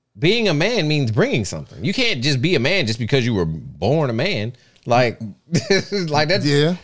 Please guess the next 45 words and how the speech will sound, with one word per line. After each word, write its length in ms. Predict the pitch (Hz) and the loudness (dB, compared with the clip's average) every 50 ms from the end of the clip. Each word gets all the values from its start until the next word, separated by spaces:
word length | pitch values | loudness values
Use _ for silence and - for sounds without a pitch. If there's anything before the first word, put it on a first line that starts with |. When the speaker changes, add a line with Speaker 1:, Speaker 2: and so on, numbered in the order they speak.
| - | -2
Speaker 1:
that 120 | - 151 175 | 0 2 2
doesn't 280 | 214 226 202 165 143 | 2 2 2 2 2
make 220 | 147 170 180 160 160 | 2 0 0 0 0
you 360 | 151 147 143 127 113 98 71 | 0 0 0 0 -2 -4 -6
the 200 | 80 92 107 107 | -4 -2 -2 0
re-, 420 | 95 127 127 - - - 101 95 - _ _ _ _ - | 0 0 -2 -4 -6 -10 -12 -12 -14 _ _ _ _ -8
the 180 | 107 117 113 | -4 -4 -4
quote 260 | 95 - - 180 180 160 | -2 0 0 0 2 0
unquote 400 | 143 131 - 156 139 98 87 90 | 0 0 0 0 0 0 0 0
definition 640 | 113 127 135 - 117 107 110 127 127 - 110 101 | 0 0 0 -2 -4 -4 -4 -4 -4 -4 -6 -6
of 140 | 101 95 87 | -6 -6 -6
a 60 | 87 | -6
man. 360 | 82 90 104 104 90 78 80 90 | -4 -4 -4 -4 -4 -4 -4 -2
You 120 | 131 185 | 0 0
just 240 | 180 180 160 139 117 | 0 0 -2 0 0
being 340 | 104 131 151 156 139 117 90 | 0 0 0 0 -2 -4 -4
present 420 | - - 147 151 131 107 98 82 - _ _ _ _ _ _ - | -2 2 2 2 2 0 -4 -8 -10 _ _ _ _ _ _ -4
doesn't 260 | 92 110 120 113 107 110 | -2 0 0 0 0 0
make 160 | 120 120 104 | -2 0 0
you 100 | 110 110 | 0 -2
the 100 | 92 92 | 0 0
definition 720 | 85 80 101 110 113 - 90 104 117 110 - 92 85 85 | 0 2 2 2 0 0 -2 -4 -4 -4 -4 -6 -8 -8
of 160 | 62 87 87 | -6 -6 -6
a 60 | 85 82 | -4 -4
man. 340 | 90 98 98 80 71 67 - _ _ _ _ _ _ _ _ _ - | -2 -2 -2 -4 -6 -10 -16 _ _ _ _ _ _ _ _ _ -16
You 60 | 98 | -10
know 40 | 98 | -4
what 40 | 92 | -2
I'm 120 | 104 110 110 | 0 0 0
Speaker 2:
Mm-hmm. 60 | 110 | 0
Speaker 1:
saying? 260 | 110 120 113 110 110 117 | 0 -2 -2 0 0 0
You 100 | 160 185 | 2 2
have 240 | 180 156 147 - - | 2 2 0 0 -2
to 180 | - 139 135 | -2 -2 -2
do 380 | 113 98 87 120 139 165 151 143 | 0 0 0 0 0 0 0 -2
shit. 460 | 139 - - 208 185 - - - _ _ _ _ _ 90 | -4 -2 0 0 0 0 -2 -8 _ _ _ _ _ -8
Speaker 2:
Mm-hmm. 200 | 90 90 87 82 | -6 -4 -2 0
Speaker 1:
You 120 | - 147 | 2 2
have 180 | 143 135 - - | 2 2 0 -2
to 100 | 123 117 | -6 -6
show 340 | - - - 156 160 170 156 | -4 -2 -2 0 0 0 0
that 180 | 123 117 104 - | -2 -4 -4 -4
you 120 | 143 147 | -6 -6
can 200 | - - 120 101 | -4 -4 -4 -4
provide, 720 | - - 113 98 82 80 101 113 113 98 85 80 76 71 | -4 -2 -4 -2 0 0 0 2 2 0 -2 -4 -8 -12